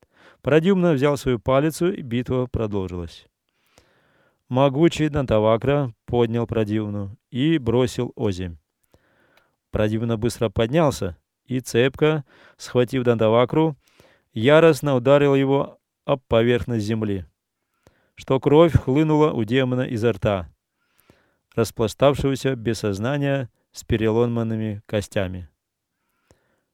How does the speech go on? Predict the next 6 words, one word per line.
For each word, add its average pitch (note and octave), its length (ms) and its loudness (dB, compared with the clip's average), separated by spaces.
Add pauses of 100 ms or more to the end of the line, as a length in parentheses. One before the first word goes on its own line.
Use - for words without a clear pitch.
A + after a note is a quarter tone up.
(140)
В A#2 100 0
это D3 240 4
время D#3+ 520 2 (720)
Вритхашарма, C3+ 1040 0 (100)
царь B2 440 0 (140)
Каруши, A#2+ 640 -2